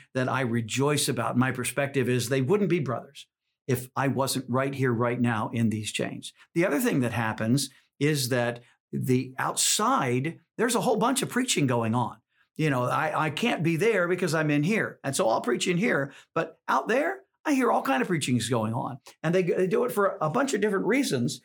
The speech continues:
But the reality is that wherever they go, Christ is being preached. Christ is moving. And so he writes with a sense that, uh, the, that there is a reassurance in my soul. There is an understanding in my soul that God put me here,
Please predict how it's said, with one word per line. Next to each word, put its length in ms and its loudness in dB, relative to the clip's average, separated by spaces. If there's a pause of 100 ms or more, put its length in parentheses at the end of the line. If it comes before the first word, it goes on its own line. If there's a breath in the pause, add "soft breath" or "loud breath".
(200 soft breath)
But 300 0
the 140 0
reality 580 2
is 240 0
that 220 0 (140)
wherever 420 2
they 100 4
go, 460 0 (200 loud breath)
Christ 520 0
is 180 2
being 300 2
preached. 420 -4
Christ 380 -2
is 200 0
moving. 480 0
And 140 2
so 240 0 (220 loud breath)
he 160 0
writes 520 0
with 140 2
a 80 2
sense 500 0
that, 380 -2 (340 soft breath)
uh, 380 0
the, 400 0
that 360 -2 (300)
there 220 2
is 140 2
a 40 2
reassurance 840 2
in 100 2
my 180 0
soul. 360 0
There 180 2
is 120 -2
an 200 -6
understanding 800 0
in 140 0
my 180 0
soul 280 0
that 180 -2
God 340 0
put 240 -6
me 160 2
here, 460 -4